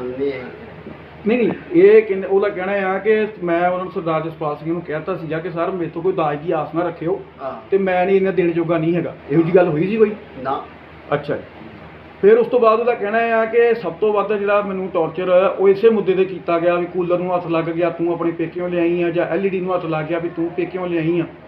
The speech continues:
Speaker 1: ਇਹ ਸਭ ਝੂਠ ਆ, ਅਸੀਂ ਕਦੀ ਡੱਕਿਆ ਨਹੀਂ, ਸਾਰਾ ਘਰ ਬਾਹਰ ਹੀ ਉਹਦੇ,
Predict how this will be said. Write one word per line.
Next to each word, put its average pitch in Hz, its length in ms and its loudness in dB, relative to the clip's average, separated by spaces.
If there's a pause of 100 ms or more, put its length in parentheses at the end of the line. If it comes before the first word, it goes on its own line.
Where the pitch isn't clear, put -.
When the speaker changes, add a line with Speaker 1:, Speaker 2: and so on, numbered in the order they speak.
(120)
Speaker 1:
ਇਹ 170 60 -10
ਸਭ 175 240 -8
ਝੂਠ 160 460 -8
ਆ, 170 80 -2
ਅਸੀਂ 160 200 -4
ਕਦੀ 156 140 -2
ਡੱਕਿਆ 165 440 -6
ਨਹੀਂ, 165 140 -4
ਸਾਰਾ 151 220 0
ਘਰ 151 260 -2
ਬਾਹਰ 139 220 -2
ਹੀ 165 100 -4
ਉਹਦੇ, 151 260 0